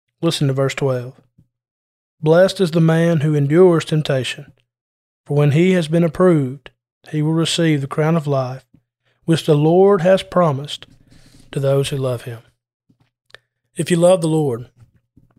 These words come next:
and you're willing to obey everything that he says,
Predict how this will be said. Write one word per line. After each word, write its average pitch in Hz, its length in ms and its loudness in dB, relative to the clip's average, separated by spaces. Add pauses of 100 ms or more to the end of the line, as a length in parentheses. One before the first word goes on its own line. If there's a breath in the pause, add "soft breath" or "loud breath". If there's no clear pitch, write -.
(580)
and 156 100 0
you're 147 100 0
willing 175 280 2
to 160 180 0
obey 160 400 2
everything 170 380 0
that 160 140 -2
he 160 60 -4
says, 120 460 -10